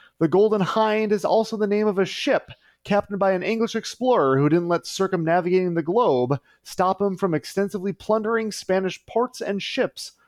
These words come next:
along the west coast of the Americas. Who is this explorer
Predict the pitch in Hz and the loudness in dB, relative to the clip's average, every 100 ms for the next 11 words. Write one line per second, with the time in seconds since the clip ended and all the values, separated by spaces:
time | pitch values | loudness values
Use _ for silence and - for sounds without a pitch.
0 | - 156 160 139 123 160 - - 185 202 | -2 0 2 0 0 0 -2 -4 -4 -2
1 | - 175 185 139 139 147 - 113 - 151 | -2 -2 -2 -2 0 -2 -2 -6 -6 -14
2 | - _ _ _ _ _ - 247 226 220 | -16 _ _ _ _ _ -4 0 2 0
3 | 214 220 220 - - 190 226 160 113 123 | -2 -10 -10 -12 -4 0 2 2 0 -2